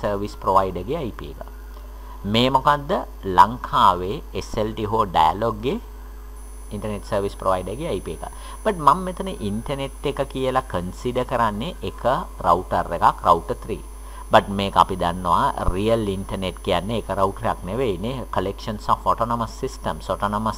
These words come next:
systems ගොඩක එකතුවක් තමයි ඉන්ටර්නෙට් කියන්නේ. නේ, නැත්තම් කෙටියෙන් කිව්වොත්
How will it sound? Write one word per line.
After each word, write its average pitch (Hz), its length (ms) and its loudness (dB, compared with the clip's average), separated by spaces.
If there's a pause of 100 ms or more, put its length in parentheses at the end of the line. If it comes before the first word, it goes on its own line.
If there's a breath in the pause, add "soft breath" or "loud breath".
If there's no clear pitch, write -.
systems 110 380 -6 (160)
ගොඩක 104 320 2 (400)
එකතුවක් - 500 -2 (260)
තමයි 117 280 0
ඉන්ටර්නෙට් 98 420 -8
කියන්නේ. 107 340 -4 (360 loud breath)
නේ, 135 180 0 (120)
නැත්තම් 107 380 4
කෙටියෙන් 98 380 4
කිව්වොත් 120 300 2